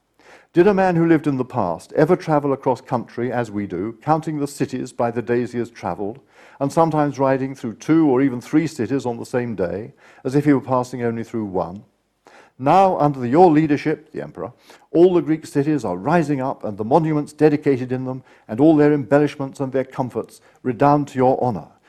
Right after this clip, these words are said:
like beautiful suburbs or garden cities. Coast and interior alike are filled with cities, some newly founded, others increased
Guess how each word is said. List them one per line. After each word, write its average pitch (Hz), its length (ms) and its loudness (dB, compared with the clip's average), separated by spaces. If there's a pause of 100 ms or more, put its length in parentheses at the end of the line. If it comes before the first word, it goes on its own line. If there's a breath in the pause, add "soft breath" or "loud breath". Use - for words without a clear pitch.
(160 soft breath)
like 104 200 -4
beautiful 143 380 0
suburbs 98 640 -2
or 107 180 -2
garden 101 400 0
cities. - 560 -14 (400 soft breath)
Coast 156 320 2
and 123 200 -4
interior 120 520 -2
alike 123 540 -2
are 107 100 -2
filled 143 360 0
with 120 100 -6
cities, - 480 -16 (240 loud breath)
some 123 320 -2
newly 113 300 -2
founded, 95 560 -4 (460 soft breath)
others 104 300 -4
increased 95 720 -10